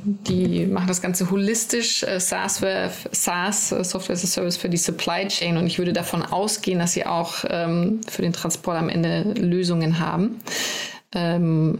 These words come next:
allein unser Liefergrün, äh, Startup optimiert Last Mile Delivery ebenfalls mit Software und auch die Routen, ne? Also das heißt, die Idee ist jetzt nichts Neues, deswegen ist die Frage, machen sie es irgendwie anders?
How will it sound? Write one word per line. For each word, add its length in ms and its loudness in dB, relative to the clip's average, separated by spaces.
allein 240 0
unser 220 2
Liefergrün, 1040 2
äh, 380 2
Startup 680 -2
optimiert 400 0
Last 260 0
Mile 240 0
Delivery 520 0
ebenfalls 580 0
mit 120 0
Software 460 -2
und 120 2
auch 280 0
die 160 -2
Routen, 680 0
ne? 260 2
Also 220 0
das 180 -2
heißt, 380 -4
die 180 2
Idee 340 0
ist 120 0
jetzt 180 -2
nichts 380 -2
Neues, 560 2
deswegen 240 0
ist 140 0
die 40 0
Frage, 560 -2
machen 320 0
sie 60 2
es 120 -2
irgendwie 440 2
anders? 540 0